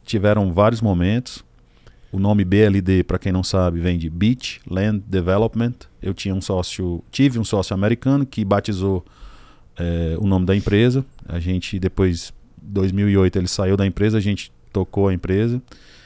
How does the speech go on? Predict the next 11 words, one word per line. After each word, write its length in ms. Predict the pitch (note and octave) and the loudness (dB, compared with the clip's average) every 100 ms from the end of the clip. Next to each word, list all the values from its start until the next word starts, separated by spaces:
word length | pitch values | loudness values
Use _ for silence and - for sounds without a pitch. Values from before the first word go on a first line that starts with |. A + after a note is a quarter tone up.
| _ _ | _ _
A 40 | F#2 | -6
gente 220 | F#2 F#2+ | -6 -4
desenvolvia 460 | F#2 F#2+ F#2 G2 | 0 2 4 4
muito 260 | F#2 B2 B2 | 4 2 2
projeto 960 | - G#2 F#2 G2 F#2 - F#2+ E2+ E2 D#2+ | 0 0 2 4 2 0 -4 -2 -4 -4
turístico 320 | - F#2+ - F2+ | 0 0 0 -2
imobiliário. 640 | E2+ F2+ F2+ G#2+ A#2+ C3 - - - - | 0 0 2 2 2 0 -4 -16 -20 -6
Foi 180 | - G#2 | 2 4
aí 140 | A#2+ | 4
que 120 | - | 2
eu 200 | A#2 G#2+ | 0 -2